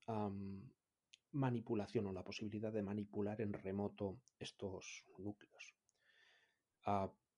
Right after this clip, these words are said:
simplemente por aquello de que, mm, la energía decae con el cuadrado de la distancia y, pues, hace mucho. Eh, en este evento, por ejemplo, pues eso, lo que hemos dicho, unos, un señor que estaba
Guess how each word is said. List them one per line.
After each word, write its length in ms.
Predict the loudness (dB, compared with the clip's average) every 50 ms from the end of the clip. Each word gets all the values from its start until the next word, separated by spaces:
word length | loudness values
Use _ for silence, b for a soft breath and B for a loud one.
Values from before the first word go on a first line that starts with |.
| _ _
simplemente 500 | -6 0 0 2 2 4 2 2 0 -2
por 140 | -2 -2 -4
aquello 280 | -4 -2 2 4 4 4
de 200 | 4 2 0 -2
que, 340 | -4 -4 -4 -6 -8 -12 -16 _ _ _ _ _ _ _ _ -20 -14 -8
mm, 760 | -6 -4 -4 -4 -4 -6 -8 -10 -10 -12 -12 -14 -12 -10 -8
la 80 | -8
energía 600 | -8 -8 -10 -10 -12 -8 -6 -4 -2 -2 -4 -4 -6
decae 360 | -10 -14 -12 -8 -8 -8 -8
con 160 | -8 -10 -10
el 80 | -10 -12
cuadrado 440 | -8 -8 -8 -6 -8 -10 -10 -10 -12
de 80 | -12 -14
la 100 | -14 -14
distancia 500 | -12 -12 -8 -8 -8 -6 -4 -6 -6 -6 _ -20 -20
y, 200 | -18 -18 -20 -20 _ _
pues, 260 | -10 -8 -8 -8 -10 _ _ _ _ _ _ _ _ _ _ _ _ -14 -4
hace 300 | -4 -4 -2 -2 -4 -2
mucho. 460 | -2 -2 -2 -2 -4 -6 -6 -8 -14 _ _ _ -4
Eh, 400 | -2 0 0 0 0 -2 -4 -4 -6 -10 -12 -16 -18 _ -8
en 100 | -2 -2 -2
este 480 | 0 2 2 2 2 2 2 0 0
evento, 300 | 2 4 4 4 4 2
por 140 | 2 2 0
ejemplo, 280 | 0 0 -2 0 0 -2
pues 180 | -4 -4 -6 -6
eso, 200 | -10 -12 -14 -14 -8 -4
lo 100 | -4 -2
que 180 | 0 2 2 2
hemos 220 | 0 -2 -2 0
dicho, 300 | 0 0 0 0 -8 -8 -6
unos, 400 | -4 -4 -2 -2 -4 -6 -4 -4
un 120 | -4 -2
señor 340 | -2 -2 -2 0 0 0 -2
que 60 | -2
estaba 320 | -6 -4 -2 -2 -2 -2